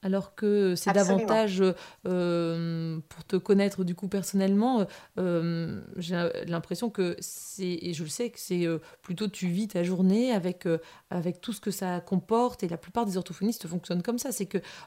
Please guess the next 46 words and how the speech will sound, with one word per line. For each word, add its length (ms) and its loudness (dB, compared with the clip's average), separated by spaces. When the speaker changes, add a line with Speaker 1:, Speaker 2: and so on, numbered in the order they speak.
Speaker 1:
on, 440 0
on 120 0
a 80 2
des 180 2
hauts 160 6
et 60 4
des 140 4
bas 360 4
parce 220 -4
qu'on, 220 0
on 100 4
accompagne 460 4
vraiment 340 4
le, 240 4
les 160 4
patients. 640 -2
Et, 100 2
euh, 160 0
c'est 140 -6
pas 160 2
juste 340 -2
je 100 0
donne 220 4
un 80 6
exercice 400 2
à 80 2
faire, 220 -2
le 80 2
patient 340 0
le 100 4
fait 320 -2
et 80 0
le 120 0
soir 260 -2
je 140 -2
rentre 320 -2
chez 160 -6
moi 340 0
et, 160 0
et 40 -6
c'est 140 -6
tout. 180 -10
C'est, 340 -2
euh, 260 2
vraiment 320 2
un, 240 0